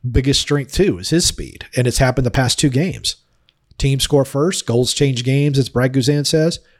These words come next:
They could change their tactics. And they know, as I said earlier, Atlanta United is not gonna break them down. They're just not. It, it's as simple as that.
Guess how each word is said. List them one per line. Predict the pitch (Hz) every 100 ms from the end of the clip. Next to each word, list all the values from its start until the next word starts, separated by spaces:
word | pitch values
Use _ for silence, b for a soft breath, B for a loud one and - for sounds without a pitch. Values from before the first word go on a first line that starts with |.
| b
They | 104
could | 101 110
change | 131 131 135
their | 147
tactics. | - 175 185 - - - - b b b -
And | 113
they | 123
know, | 127 156 139 139 - _ _ _ _ _ _ _ _ -
as | 117
I | 127
said | 147
earlier, | 139 143 135
Atlanta | 113 107 131 131
United | 127 127 110
is | 123 113
not | 123 131 135
gonna | 131
break | 120 131 139
them | 135
down. | 123 170 - - - _ _ -
They're | 110
just | 127 113
not. | 107 - - - _ - _ _ - - _ - - - _ _ - _ -
It, | 107 - _
it's | 107 104
as | -
simple | - 123 143
as | 135
that. | 156 185 -